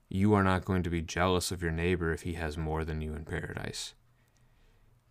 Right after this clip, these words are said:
Because his more than you would be a thing of stewardship. It would be he is caring for a larger part of the new creation.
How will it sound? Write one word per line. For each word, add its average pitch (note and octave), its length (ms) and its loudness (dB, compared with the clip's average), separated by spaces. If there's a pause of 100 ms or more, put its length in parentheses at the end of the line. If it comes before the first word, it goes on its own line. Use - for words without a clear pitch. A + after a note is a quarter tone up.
(360)
Because F2+ 380 2
his E2+ 160 0
more F#2 340 6
than F2 220 0
you D#2+ 260 -2
would E2 260 -2
be D#2+ 180 -2
a D#2 180 -2
thing E2 320 -4
of D#2 160 -8
stewardship. F#2 760 -2
It D#2+ 40 -6
would E2 180 -8
be D#2+ 180 -2
he E2+ 240 -2
is D#2+ 140 -2
caring F2+ 580 0
for E2 480 0
a E2 160 -4
larger E2 560 2
part F2+ 300 2
of E2 100 0
the E2+ 80 -2
new E2+ 180 0
creation. E2+ 640 0